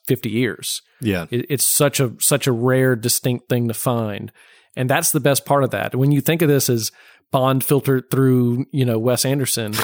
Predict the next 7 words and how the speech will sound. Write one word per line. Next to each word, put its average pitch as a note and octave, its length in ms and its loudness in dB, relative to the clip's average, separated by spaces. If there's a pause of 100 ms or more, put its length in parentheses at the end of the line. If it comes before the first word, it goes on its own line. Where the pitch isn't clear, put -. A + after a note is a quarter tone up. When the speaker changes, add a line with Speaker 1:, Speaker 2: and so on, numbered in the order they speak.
(220)
Speaker 1:
<laughs> - 340 -20
yeah, D#3 300 4
it, D3+ 280 -2
it, C#3+ 180 -2 (100)
it D3+ 220 0
becomes, D3+ 760 2
um, A#2+ 720 0